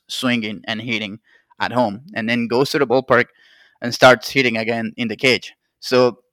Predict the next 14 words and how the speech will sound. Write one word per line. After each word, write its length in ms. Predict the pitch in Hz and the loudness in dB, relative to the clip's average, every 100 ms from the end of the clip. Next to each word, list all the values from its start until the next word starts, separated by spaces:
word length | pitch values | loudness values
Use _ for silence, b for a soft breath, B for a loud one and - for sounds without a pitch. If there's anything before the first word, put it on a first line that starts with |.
| _ _ | _ _
everything, 440 | 143 170 190 160 - | 4 6 6 2 0
ev-, 220 | 151 156 147 | 2 2 2
I 80 | |
mean, 180 | 147 151 | 0 4
everything 380 | 151 190 180 165 | 4 4 2 -2
he 280 | 156 143 _ | -2 -4 _
thinks 460 | - 160 123 - - | 0 2 2 -2 -6
about 360 | - 107 92 - - _ | -2 -2 -4 -10 -20 _
all 220 | 135 135 | 4 6
day 140 | 127 117 | 6 4
long, 220 | 123 104 | 2 0
it's 140 | 101 | -6
about 220 | 101 95 - | -4 -4 -8
hitting 360 | - 110 101 | -4 -4 -4